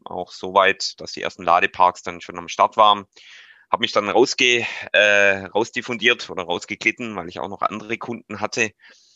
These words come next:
unter anderem so Kunden wie D C S, äh, in München, äh, so besser bekannt als Charge Now und diverse andere Startups oder,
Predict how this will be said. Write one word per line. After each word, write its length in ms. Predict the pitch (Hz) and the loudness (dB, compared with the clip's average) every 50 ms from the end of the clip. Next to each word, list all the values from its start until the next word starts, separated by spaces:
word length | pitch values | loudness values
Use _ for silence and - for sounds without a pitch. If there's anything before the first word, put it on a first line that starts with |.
| _ _ | _ _
unter 260 | _ - 107 101 87 | _ -8 -4 -2 -2
anderem 240 | 69 92 104 107 107 | -2 0 -2 -2 -4
so 140 | 101 - 107 | -4 -8 -10
Kunden 320 | - - 110 104 98 98 | -12 -12 -12 -12 -8 -6
wie 80 | 95 92 | -2 0
D 120 | 90 92 | 0 0
C 200 | 90 - - 90 | 0 0 0 2
S, 400 | 73 80 104 107 - - - - - - | 2 2 2 0 -2 -2 -4 -4 -6 -8
äh, 280 | 85 90 92 92 82 64 | -8 -6 -6 -6 -6 -6
in 100 | 90 92 | -8 -10
München, 640 | 95 104 110 - - 107 101 101 98 95 95 95 _ - | -10 -12 -12 -12 -12 -12 -12 -12 -14 -16 -18 -20 _ -14
äh, 280 | 92 90 90 90 87 | -12 -10 -10 -10 -10
so 160 | 85 90 87 | -10 -12 -12
besser 260 | 82 - - 95 - 85 | -12 -10 -12 -12 -12 -14
bekannt 260 | 85 - 98 92 90 | -14 -12 -10 -8 -6
als 200 | 87 85 - - | -6 -8 -4 0
Charge 240 | - 87 87 - - | 2 2 2 2 2
Now 340 | 90 87 90 95 107 107 - _ - - - - - _ _ _ _ | 4 4 6 6 4 2 -2 _ -20 -20 -20 -20 -20 _ _ _ _
und 360 | - - 92 92 87 - - - | -10 -8 -8 -6 -6 -6 -6 0
diverse 340 | 95 87 92 90 - 95 76 | 2 4 4 4 4 2 0
andere 280 | 73 98 107 104 104 | 0 0 0 0 0
Startups 560 | 98 - - 92 95 98 101 98 - - - | 2 2 4 4 6 6 6 4 4 0 -6
oder, 460 | - 69 78 85 92 90 87 87 87 | -10 -10 -4 0 4 6 6 6 6